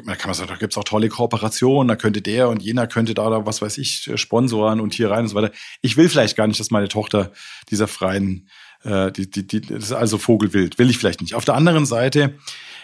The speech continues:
ich persönlich halte eigentlich tatsächlich nichts davon, das alles aus der Schule rauszunehmen und in, in, äh, parallelen Angeboten unterzubringen, sondern für mich ist es so, dass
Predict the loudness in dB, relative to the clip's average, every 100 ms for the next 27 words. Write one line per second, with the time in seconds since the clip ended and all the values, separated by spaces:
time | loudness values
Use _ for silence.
0 | -16 -8 -6 2 2 6 4 4 0 0
1 | 0 2 0 0 -4 -2 0 0 0 -2
2 | -2 0 0 -2 -6 -4 -4 -4 -6 -6
3 | -6 -4 -2 -4 -2 -2 0 0 0 -2
4 | -2 -2 -4 -6 -4 -2 -4 -8 -8 -6
5 | -4 0 0 0 -2 0 0 0 -2 -2
6 | -4 -4 -2 -2 0 0 -2 0 0 0
7 | -4 -2 -2 -2